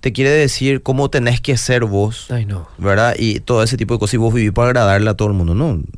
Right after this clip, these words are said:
Speaker 1: hay que aprender a decir que no
Speaker 2: Para ahí,
Speaker 1: también
Speaker 2: porque
Speaker 1: a
Speaker 2: no sé.
Speaker 1: relaciones que no, no te convienen. Bueno, cuarto punto,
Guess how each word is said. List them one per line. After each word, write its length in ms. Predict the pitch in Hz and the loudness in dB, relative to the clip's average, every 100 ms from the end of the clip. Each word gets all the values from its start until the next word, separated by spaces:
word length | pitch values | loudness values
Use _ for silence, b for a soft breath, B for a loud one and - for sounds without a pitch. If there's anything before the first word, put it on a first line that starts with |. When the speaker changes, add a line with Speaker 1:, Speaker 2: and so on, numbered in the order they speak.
| - - | -20 -10
Speaker 1:
hay 120 | 92 | -6
que 80 | 110 | -4
aprender 260 | 147 170 151 | -2 0 2
a 80 | |
decir 240 | 160 147 147 | 2 2 0
que 140 | 165 | 2
no 240 | 143 120 139 | 2 2 0
Speaker 2:
Para 320 | 123 120 139 | -2 -2 0
ahí, 240 | 123 110 | 0 0
Speaker 1:
también 320 | 117 110 113 | 2 2 2
Speaker 2:
porque 60 | 117 | 2
Speaker 1:
a 20 | |
Speaker 2:
no 20 | |
sé. 60 | 120 | 2
Speaker 1:
relaciones 500 | 131 123 - 107 117 | 2 2 0 0 0
que 140 | 120 | 0
no, 260 | 117 117 107 | 0 0 0
no 140 | 113 | 0
te 100 | 117 | -2
convienen. 460 | 123 110 85 76 69 - | -2 0 0 -2 -6 -4
Bueno, 300 | 98 85 - | -2 -2 -4
cuarto 360 | - 135 180 175 | 0 0 2 -2
punto, 400 | 123 113 104 120 | 0 0 0 -4